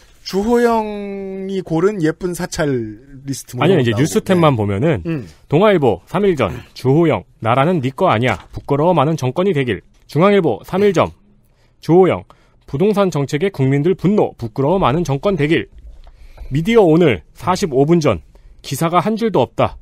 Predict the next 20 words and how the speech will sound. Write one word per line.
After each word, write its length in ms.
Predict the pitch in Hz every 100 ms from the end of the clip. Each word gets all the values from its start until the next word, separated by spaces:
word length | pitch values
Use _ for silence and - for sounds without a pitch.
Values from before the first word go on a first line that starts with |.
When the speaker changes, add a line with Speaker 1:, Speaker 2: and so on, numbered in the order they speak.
| -
Speaker 2:
주호영 480 | - 120 127 147 190
이십삼억 760 | 127 120 135 - - 135 196 - -
해시태그 400 | 208 220 - 165
운동." 300 | 151 127 98 - _ _ _ _ _ _ _
Speaker 1:
불과 360 | - 156 185 208
삼 320 | - 254 277
주 120 | 254
전에 420 | 185 143 185 139 82 -
그 120 | 131
보수 260 | 117 147 190
언론들이 380 | 175 160 147
살짝 600 | 151 180 - 135 139 110 - -
통합당 340 | 190 208 190
취재 200 | - 202
갔다가 580 | 175 - 98 127 147 80 - - -
분위기 260 | 147 151
보고 260 | 131 127 143
기사를 240 | - 123
썼어요. 600 | 127 170 139 92 80 82 98
Speaker 2:
음. 500 | 113 117 117 113